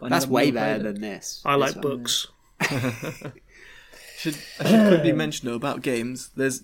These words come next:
Speaker 4: one that did take my, well, grab my attention is Quake.
Speaker 3: Right.
Speaker 4: And Quake being a really, quite a legendary game, old school legendary game.
Speaker 1: First shooter I ever finished. I
Speaker 4: Oh,
Speaker 1: loved
Speaker 4: wow,
Speaker 1: Quake.
Speaker 4: really?
Speaker 1: Yeah, I loved Quake.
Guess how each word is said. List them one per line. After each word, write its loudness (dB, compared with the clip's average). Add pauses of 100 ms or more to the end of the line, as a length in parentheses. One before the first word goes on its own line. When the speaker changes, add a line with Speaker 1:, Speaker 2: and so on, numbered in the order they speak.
Speaker 4:
one 0
that -4
did 0 (140)
take -6
my, -8 (200)
well, -10 (260)
grab -4
my -4
attention -8
is -8
Quake. -10 (320)
Speaker 3:
Right. -2 (380)
Speaker 4:
And -4
Quake -4
being -2 (400)
a -8
really, -4 (420)
quite -8
a -10
legendary -4
game, -8 (120)
old -6
school -10
legendary -10
game. -10 (300)
Speaker 1:
First -2
shooter -4
I -8
ever -10
finished. -12 (560)
I -8
Speaker 4:
Oh, -2
Speaker 1:
loved -2
Speaker 4:
wow, -8
Speaker 1:
Quake. -8
Speaker 4:
really? -10 (220)
Speaker 1:
Yeah, -12
I -8
loved -12
Quake. -16